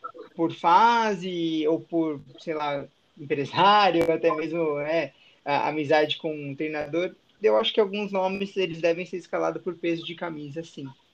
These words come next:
sabe? Tipo, é um cara que fala, tipo, o cara do outro lado olhar e falar, meu, se esse cara tiver inspirado, hoje a gente tá ferrado, sabe? Pelo menos já chega com essa ameaça de gol, assim. E isso o Fred fez muito.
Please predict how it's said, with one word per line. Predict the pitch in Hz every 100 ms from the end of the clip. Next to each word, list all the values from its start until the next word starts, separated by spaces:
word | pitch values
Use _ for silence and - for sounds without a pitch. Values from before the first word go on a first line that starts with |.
| -
sabe? | 143 139
Tipo, | - 156
é |
um | 151
cara | 151 156 156
que | 151 170
fala, | 170 156 147 147
tipo, | - -
o | 143
cara | 165 160
do | 160
outro | 160 160
lado | 151 156
olhar | 156 151
e |
falar, | 156 160
meu, | 165 139 - - _ _ _ _ _
se | 165
esse | 147 165
cara | - 160 170
tiver | 175 165 170
inspirado, | 170 - 156 147 156 160 165
hoje | 160 160 160
a |
gente | 160 165
tá | 160
ferrado, | 151 165 143 117 120 _ _ _ - - - - -
sabe? | 147 139 131
Pelo | 170 190
menos | 202 214 226
já | 233 220 233
chega | 277 247
com | 240 254
essa | 233 254 254 254
ameaça | 220 226 247 214 220 226
de | 226 226
gol, | 214 175 180 147
assim. | - 139 131 _ _ _
E | 175 170
isso | 165 220
o |
Fred | 208 196 185 190
fez | 202 208
muito. | 226 214 165 -